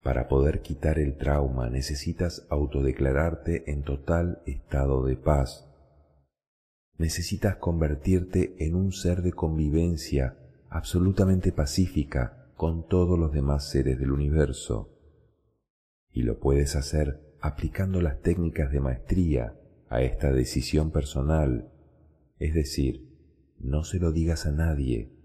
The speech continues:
Es suficiente con que tú trabajes tu paz interior. No puedes trabajarla de otra persona.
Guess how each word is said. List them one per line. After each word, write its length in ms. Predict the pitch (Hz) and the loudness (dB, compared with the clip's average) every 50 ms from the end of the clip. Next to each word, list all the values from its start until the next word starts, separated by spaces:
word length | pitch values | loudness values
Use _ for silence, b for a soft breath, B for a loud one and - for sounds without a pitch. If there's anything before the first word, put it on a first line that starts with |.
| - - _ _ _ _ _ _ - | -20 -20 _ _ _ _ _ _ -6
Es 140 | - 73 - | -6 -6 -4
suficiente 680 | - 107 101 - - 87 - - 92 95 98 95 101 | -2 -4 -4 -2 -2 -4 0 0 0 0 2 0 0
con 160 | - 90 85 76 | 0 0 -2 0
que 120 | 78 76 | -2 -4
tú 200 | - - 87 92 | -2 -2 -4 -2
trabajes 500 | - 92 85 80 80 80 76 - 73 67 | 0 0 0 2 2 0 0 -2 -4 -2
tu 140 | - 67 - | -2 -2 0
paz 200 | - - - - | 0 -2 -2 -2
interior. 640 | 69 65 67 65 64 69 69 64 62 58 - - - - - - - _ _ _ _ _ _ _ _ | -4 0 0 0 2 4 2 2 2 0 -4 -10 -14 -20 -20 -20 -20 _ _ _ _ _ _ _ _
No 180 | - - - - | -6 -6 -6 0
puedes 280 | - 73 76 78 73 - | 2 4 4 4 2 2
trabajarla 600 | - 80 73 73 71 73 80 80 80 80 78 78 | 0 0 0 0 0 -2 -2 0 0 2 0 0
de 160 | 73 71 73 76 | 0 0 0 0
otra 240 | 78 - 78 73 | 0 0 -2 -2
persona. 600 | 73 71 69 - - 67 62 60 58 53 - - | 0 -2 -4 -2 -2 -2 -2 -2 -4 -8 -8 -10